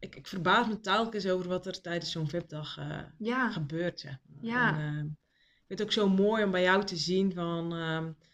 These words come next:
Speaker 1: ja, dat het ook echt weer deuren heeft opengezet.
Speaker 2: Ja, zeker.
Speaker 1: Zo, ehm,
Speaker 2: Heel veel deuren zelfs. En ook mezelf toestemming geven om trouw te zijn aan mezelf. Want dat is het ook, hè? Van jezelf toestemming geven.
Speaker 1: Ja.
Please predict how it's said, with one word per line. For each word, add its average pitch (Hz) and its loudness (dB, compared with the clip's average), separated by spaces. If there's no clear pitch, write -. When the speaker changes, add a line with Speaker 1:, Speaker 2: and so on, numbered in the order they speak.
Speaker 1:
ja, 185 -12
dat 208 -2
het 208 -4
ook 208 -2
echt - -12
weer 180 -2
deuren 196 4
heeft 180 -2
opengezet. 147 -4
Speaker 2:
Ja, 233 -2
zeker. 220 -2
Speaker 1:
Zo, 160 -2
ehm, 156 -2
Speaker 2:
Heel 254 -2
veel 190 -4
deuren 190 -4
zelfs. 190 -6
En 233 0
ook 254 -2
mezelf 226 2
toestemming 214 -6
geven 208 -4
om 214 -8
trouw 208 -2
te 208 -8
zijn 185 -6
aan 190 -4
mezelf. 190 -4
Want 196 -8
dat 233 -4
is 240 -4
het 208 -10
ook, 220 -2
hè? 214 -6
Van - -6
jezelf 220 0
toestemming 175 -4
geven. 175 -10
Speaker 1:
Ja. 170 2